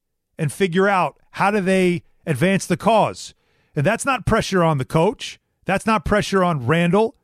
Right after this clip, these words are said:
That's not pressure on Brunson. Those guys, the three most important pieces as far as the team goes, those three guys have all done what they're supposed to do. They all have contributed to winning.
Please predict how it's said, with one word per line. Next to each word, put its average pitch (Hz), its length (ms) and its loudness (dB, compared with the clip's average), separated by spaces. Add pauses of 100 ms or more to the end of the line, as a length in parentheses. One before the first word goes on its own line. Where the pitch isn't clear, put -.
(200)
That's 185 180 0
not 226 160 0
pressure 196 340 0
on 185 180 2
Brunson. 165 520 0 (540)
Those 208 240 2
guys, 233 600 2
the 151 60 -6
three 214 200 0
most 214 240 0
important 196 360 0
pieces 208 460 -4 (460)
as 160 160 -4
far 202 180 2
as 175 120 0
the 151 100 -2
team 214 260 2
goes, 247 420 0 (600)
those 202 180 0
three 294 120 0
guys 262 180 0
have 208 100 2
all 202 240 2
done 170 500 0 (460)
what 170 160 2
they're 185 100 2
supposed 175 500 0
to 160 100 0
do. 123 220 0 (960)
They 185 160 2
all 226 440 2 (280)
have 170 420 0 (260)
contributed 214 580 0
to 196 120 0
winning. 143 380 -2